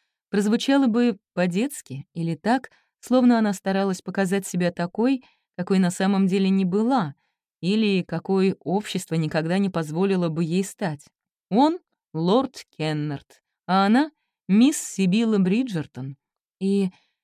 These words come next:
несмотря на готовность противопоставить свою силу духа его собственной в любой момент любого дня недели,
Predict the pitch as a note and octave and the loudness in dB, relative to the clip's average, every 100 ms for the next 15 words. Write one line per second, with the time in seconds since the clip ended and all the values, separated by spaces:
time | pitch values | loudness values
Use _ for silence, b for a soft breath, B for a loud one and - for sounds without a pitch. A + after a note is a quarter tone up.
0 | _ F#3+ - F#3 F#3 F#3+ F#3+ F#3 F#3 G#3 | _ -4 -2 -2 0 0 0 0 -2 0
1 | G3+ F3+ D3 - _ - F3 F3+ F3 F3+ | 0 0 -4 -12 _ -8 -6 -4 -4 -4
2 | F3 - F#3 F3 D#3+ - E3 D#3 - F3 | -6 -4 -4 -4 -6 -4 -4 -4 -6 -6
3 | E3 D#3+ F3+ F#3 D3+ D3 b b b F3 | -6 -4 -4 -4 -8 -14 b b b -4
4 | F3+ E3+ - A3 D4 - E3+ D#3 D3+ D3 | -2 -2 -4 -4 -4 -6 -6 -4 -4 -4
5 | E3+ E3 D#3+ D#3 E3 G#3 G#3 D#3 D3 F#3 | -4 -2 -2 -2 -2 -2 -4 -6 -4 -2
6 | F3 E3 D#3 D#3 D3+ G3+ D4+ F3 | -2 -2 -4 -4 -4 -2 0 -2